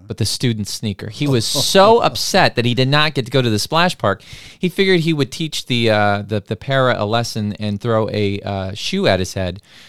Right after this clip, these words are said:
Speaker 1: It did not hit his shoe. It did go into the gorilla enclosure, though. But this had just created a very interesting situation for the gorillas, because it was like, uh,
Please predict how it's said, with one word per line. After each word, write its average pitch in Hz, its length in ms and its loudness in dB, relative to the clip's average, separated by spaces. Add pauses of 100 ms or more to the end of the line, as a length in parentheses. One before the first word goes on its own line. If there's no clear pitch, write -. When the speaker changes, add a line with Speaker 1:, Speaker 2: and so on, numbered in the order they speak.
(220)
Speaker 1:
It 120 100 -4
did 127 120 -2
not 139 240 2
hit 120 140 0
his 101 140 0
shoe. 98 240 -4
It 98 140 -4
did 120 160 -2
go 113 180 0
into 104 200 -2
the 95 100 -2
gorilla 101 340 -2
enclosure, 95 400 -8
though. 95 180 -8
But - 260 -4
this 165 180 0
had 170 140 -2
just 131 380 -4
created 107 480 0
a 107 120 -4
very 131 420 -2
interesting 110 800 -8
situation 104 600 -6
for 110 80 -8
the 95 80 -6
gorillas, 143 480 0 (760)
because 139 600 2
it 139 60 0
was 139 200 -2
like, 143 320 -2
uh, 110 580 0